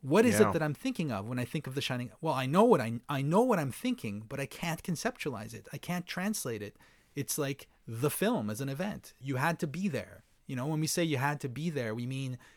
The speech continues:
Speaker 1: there's no way to break down what I'm trying to say, even to myself. You have to experience it. It's an event.
Speaker 2: Mm-hmm.
Speaker 1: And that's
Speaker 2: That's right.
Speaker 1: interesting. So,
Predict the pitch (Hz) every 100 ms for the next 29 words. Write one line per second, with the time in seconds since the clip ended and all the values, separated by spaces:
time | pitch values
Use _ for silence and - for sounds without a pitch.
0 | _ 156 139 175 175 165 165 - 147 135
1 | 120 - - _ _ - 135 160 170 139
2 | 143 165 170 123 120 120 143 143 131 139
3 | 131 123 - 165 156 123 113 - - _
4 | _ _ _ - 175 175 156 147 127 110
5 | - 233 107 - - - _ _ _ _
6 | 131 131 139 - 127 - - 175 151 101
7 | - - - - _ _ - 123 127 120
8 | 151 113 - 101 98 135 - - - _
9 | - 120 123 123 127 220 - 85 - -
10 | - 98 101 - - - - - - 156
11 | 143